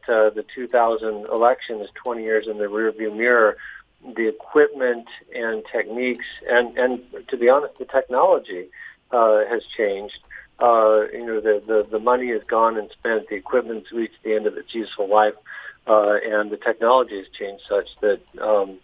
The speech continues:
that folks are having to scramble to figure out how to come together and hold a high integrity election,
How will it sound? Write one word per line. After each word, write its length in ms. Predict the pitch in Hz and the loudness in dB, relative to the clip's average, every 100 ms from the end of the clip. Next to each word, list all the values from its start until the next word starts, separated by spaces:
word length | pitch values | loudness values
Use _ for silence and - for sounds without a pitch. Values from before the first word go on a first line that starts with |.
| _ | _
that 140 | 110 - - | 0 0 0
folks 240 | 110 - | -2 0
are 100 | 107 | -2
having 300 | 107 107 101 | 0 0 -2
to 60 | 95 | -8
scramble 460 | - 113 107 107 | -2 2 4 2
to 120 | 101 - | -6 -10
figure 340 | 113 104 104 | -10 -2 2
out 200 | 98 92 | 2 0
how 360 | - - 113 110 | -4 -2 2 2
to 160 | 107 104 | 0 -10
come 260 | - 95 | -8 -8
together 540 | - - 101 98 98 95 | -8 -4 -2 0 -2 -2
and 400 | - 101 95 95 | -2 -6 -6 -8
hold 320 | - 113 104 | -6 -2 0
a 60 | 95 | 0
high 240 | 104 101 | -2 -2
integrity 560 | 98 - 104 95 95 95 | -4 -4 -4 -4 -6 -4
election, 580 | 98 104 - - 90 | 2 2 0 -8 -10